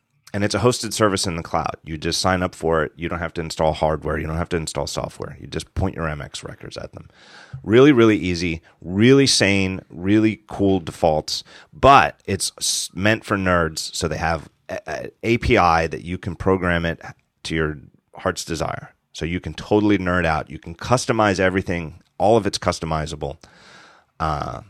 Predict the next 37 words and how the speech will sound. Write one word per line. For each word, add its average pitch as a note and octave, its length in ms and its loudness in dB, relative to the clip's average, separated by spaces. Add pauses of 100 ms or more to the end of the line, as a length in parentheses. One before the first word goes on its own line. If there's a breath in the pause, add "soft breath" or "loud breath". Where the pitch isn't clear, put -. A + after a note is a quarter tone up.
(560)
and A#2+ 400 2
you G#2 240 -6
can G2 200 -4
get F2 380 0
a - 60 -12
free F#2+ 260 -4
trial. - 380 0
This G2+ 180 0
is E2+ 140 -6
amazing. D#2+ 380 -4
You D#2+ 60 -12
get E2+ 120 -2
a D#2 40 -2
free A#2+ 220 -4
trial D#2+ 560 0
with - 160 -10
no F2 160 -2
credit D2 300 0
card. - 320 -10
So - 140 -4
you E2+ 100 0
wanna G#2 160 0
try G2 300 4
it F2+ 80 2
on D#2+ 280 -2 (320 loud breath)
and - 120 -12
see - 260 4
if - 180 2
it's D#2 220 0
as E2+ 300 -2
easy A#2+ 280 0
to G#2+ 100 -2
use E2 400 -4
and - 140 -10
as D2 80 -8
powerful E2 640 0 (400 soft breath)
as, D2 300 -6